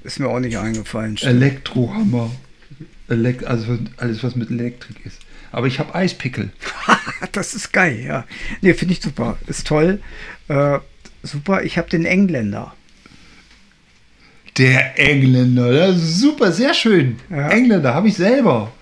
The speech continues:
Speaker 1: Ja.
Speaker 2: Universales Schraubwerkzeug.
Speaker 1: Genau.
Speaker 2: Mit dem du Schiffe auseinandernehmen
Speaker 1: Ja, ja,
Speaker 2: kannst.
Speaker 1: genau.
Speaker 2: Wunderbares Teil.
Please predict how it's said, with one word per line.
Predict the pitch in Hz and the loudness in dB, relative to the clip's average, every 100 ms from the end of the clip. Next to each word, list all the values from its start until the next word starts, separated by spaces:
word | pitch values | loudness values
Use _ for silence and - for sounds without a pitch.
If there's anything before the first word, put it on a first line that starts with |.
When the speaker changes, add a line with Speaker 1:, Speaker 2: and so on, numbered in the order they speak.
| - | -4
Speaker 1:
Ja. | 233 180 | 0 2
Speaker 2:
Universales | - 220 240 202 170 190 208 214 185 | 4 8 8 8 6 4 4 4 2
Schraubwerkzeug. | - 190 196 170 - - 120 | 2 2 2 0 -2 -4 0
Speaker 1:
Genau. | 302 370 139 - - _ _ | 2 4 4 2 -6 _ _
Speaker 2:
Mit | 131 117 | -4 2
dem | 170 | 4
du | 175 180 | 4 4
Schiffe | 269 247 | 0 -2
auseinandernehmen | 170 120 131 117 113 165 240 | -2 -2 0 0 2 4 4
Speaker 1:
Ja, | |
ja, | 214 | 4
Speaker 2:
kannst. | 123 | 2
Speaker 1:
genau. | 180 170 139 120 - - | 2 2 2 -2 -8 -4
Speaker 2:
Wunderbares | 156 262 233 190 180 175 | 0 2 2 2 0 -4
Teil. | - 190 165 104 | -4 -4 -2 -4